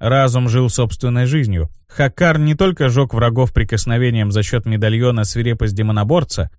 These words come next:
но и разил отражением. «Дерёмся в полную силу, больше никаких маскировок под слабаков»,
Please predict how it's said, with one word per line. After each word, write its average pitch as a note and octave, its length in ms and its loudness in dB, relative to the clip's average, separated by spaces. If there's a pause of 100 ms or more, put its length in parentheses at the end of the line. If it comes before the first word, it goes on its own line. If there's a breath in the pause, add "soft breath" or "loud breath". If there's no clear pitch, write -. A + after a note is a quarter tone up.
но C3+ 160 2
и D#3 60 4
разил C#3+ 400 2
отражением. B2+ 760 0 (180)
«Дерёмся E3+ 480 2
в - 80 -6
полную F#3 340 4
силу, C#3 440 0
больше C3 340 0
никаких C#3 480 -2
маскировок B2 600 0
под - 120 2
слабаков», A#2 600 0